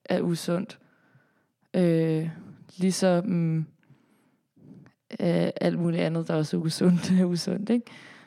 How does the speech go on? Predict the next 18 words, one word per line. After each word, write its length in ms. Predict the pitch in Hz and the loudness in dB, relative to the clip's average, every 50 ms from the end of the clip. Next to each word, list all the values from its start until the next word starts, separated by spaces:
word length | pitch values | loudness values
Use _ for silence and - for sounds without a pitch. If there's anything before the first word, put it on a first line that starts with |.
| _ _ _ _ | _ _ _ _
Altså 320 | - 185 170 165 160 156 | 0 2 2 4 2 2
som 160 | 160 160 160 156 | 2 0 0 2
for 80 | 165 160 | 2 0
eksempel 540 | 156 151 160 160 156 156 151 147 151 151 139 - - - | 2 0 0 -2 0 0 0 0 -2 -4 -6 -10 -6 -2
alkohol 480 | - 156 160 165 165 170 175 165 - - | 0 0 2 4 4 6 6 6 4 2
og 60 | 151 | 0
cigaretter 520 | - - 156 147 151 - 165 156 156 165 160 | 0 0 -2 -2 0 0 2 2 2 2 2
er 80 | 156 | 2
usundt. 640 | 156 170 170 151 147 - - 170 165 - - - - - _ _ _ _ _ _ _ - - - - - _ | 2 2 2 0 0 0 0 0 0 0 -2 -6 -12 -16 _ _ _ _ _ _ _ -20 -14 -14 -14 -8 _
Også 420 | - 170 160 165 160 - - 185 | 0 2 2 2 0 0 0 0
selvfølgelig, 560 | 170 - - 175 160 - 165 160 151 156 156 156 | 0 0 -2 -6 -4 -2 -2 -2 0 0 0 0
men 320 | 165 165 160 160 156 - - - - - - - _ _ _ _ _ _ - | 0 0 2 0 -2 -4 -8 -14 -20 -20 -20 -20 _ _ _ _ _ _ -2
jeg 120 | 175 165 | -2 -2
tror 360 | - - 185 180 170 - - | 0 0 2 2 2 2 0
på 300 | - - - 185 180 170 160 | -2 -2 0 0 2 2 2
en 160 | 156 160 165 | 2 0 0
balance 580 | 160 165 160 165 165 165 165 180 175 - - 190 | -2 -2 0 0 0 2 0 0 0 0 0 0
i, 400 | 175 170 160 165 - - - | 0 0 0 -2 -4 -8 -12